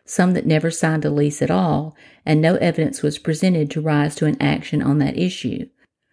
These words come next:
The Circuit Court added that the tenants' quiet enjoyment claims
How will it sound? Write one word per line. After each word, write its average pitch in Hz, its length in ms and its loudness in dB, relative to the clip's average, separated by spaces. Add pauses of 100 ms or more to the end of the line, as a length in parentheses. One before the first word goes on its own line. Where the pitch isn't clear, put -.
(260)
The 190 80 -14
Circuit - 420 0
Court 196 340 0
added 175 380 2
that 147 160 -4
the - 80 0
tenants' 190 480 -2
quiet 185 480 -2
enjoyment 165 560 0
claims 143 540 0